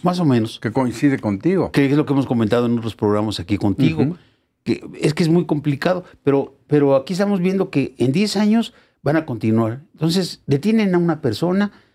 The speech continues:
Speaker 1: y le dicen, "Le dictaron el auto de formal prisión". "Pues eso ya no existe". No, bueno, sí existe porque el delito lo cometió antes de que entrara en vigor el nuevo sistema. ¿Qué es lo que ha pasado, por ejemplo, con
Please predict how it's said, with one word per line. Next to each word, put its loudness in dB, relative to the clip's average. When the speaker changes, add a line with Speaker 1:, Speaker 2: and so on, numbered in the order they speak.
Speaker 1:
y 0
le 2
dicen, 0
"Le 2
dictaron 0
el 2
auto -4
de -14
formal 0
prisión". -4
"Pues -6
eso -2
ya 2
no 2
existe". -2
No, 0
bueno, -2
sí -2
existe 0
porque -4
el 0
delito 0
lo 0
cometió 0
antes -2
de 0
que -2
entrara 0
en 0
vigor 0
el -2
nuevo 0
sistema. -8
¿Qué 2
es 4
lo 2
que 0
ha -2
pasado, -2
por -4
ejemplo, -4
con -2